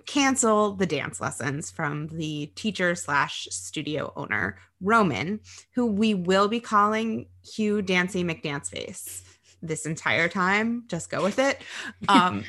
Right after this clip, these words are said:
Speaker 2: I'm sorry.
Speaker 1: played with Will Kemp, played by Will Kemp, rather. Um, but he suggests that she keep the lessons anyway and learn to dance for herself. Um,
Speaker 2: Hmm.
Speaker 1: initially, Avery isn't interested, but after being,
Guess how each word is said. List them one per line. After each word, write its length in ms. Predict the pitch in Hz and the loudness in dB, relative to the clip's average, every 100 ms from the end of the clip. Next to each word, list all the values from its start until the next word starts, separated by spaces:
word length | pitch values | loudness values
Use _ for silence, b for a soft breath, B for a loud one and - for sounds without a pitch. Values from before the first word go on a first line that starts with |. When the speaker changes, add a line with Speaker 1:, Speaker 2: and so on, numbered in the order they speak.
| - | -10
Speaker 2:
I'm 80 | 165 | -10
sorry. 200 | - 226 | 0 4
Speaker 1:
played 200 | 202 190 | 6 6
with 280 | 190 190 233 - _ _ - | 4 2 -2 -10 _ _ -2
Will 280 | 196 175 180 | 4 4 4
Kemp, 260 | 170 - - 220 - - | -2 -4 -4 -4 -4 0
played 260 | 247 226 | 4 6
by 240 | 202 190 185 | 6 6 4
Will 240 | 143 147 | 0 -2
Kemp, 320 | - 110 - | -4 -6 -6
rather. 340 | - - - - B B B B _ | -6 -4 -4 -6 B B B B _
Um, 440 | 208 190 175 175 190 | 2 4 2 -2 -8
but 200 | 185 233 | -2 0
he 160 | 247 359 | 4 4
suggests 500 | 370 220 180 165 - | 4 2 2 2 0
that 160 | 196 190 | -4 -2
she 140 | 262 | -4
keep 240 | 226 349 - | 2 2 4
the 100 | 202 | 2
lessons 380 | 185 214 226 | 2 2 0
anyway 520 | 180 147 160 147 202 - | 0 0 -2 -2 -4 -2
and 220 | 196 196 | -2 -2
learn 180 | 160 160 | -4 -4
to 80 | 180 | -4
dance 300 | 160 147 - | -4 -4 -6
for 140 | - | -10
herself. 720 | 165 180 - - 156 156 - - - | -10 -10 -8 -8 -6 -6 -10 -20 -2
Um, 240 | 214 190 196 | 2 2 2
Speaker 2:
Hmm. 80 | |
Speaker 1:
initially, 600 | 233 277 285 285 277 247 | 2 4 2 0 0 2
Avery 360 | 202 226 226 233 - | 2 4 2 2 2
isn't 260 | 202 202 - | 0 -2 -4
interested, 720 | 190 202 - - 247 - 247 - | -6 -6 -8 -10 -4 -4 -4 -6
but 180 | 208 190 | -2 0
after 300 | 175 185 214 | 2 0 -4
being, 560 | 196 196 185 180 180 - | -4 -2 0 -2 -4 -6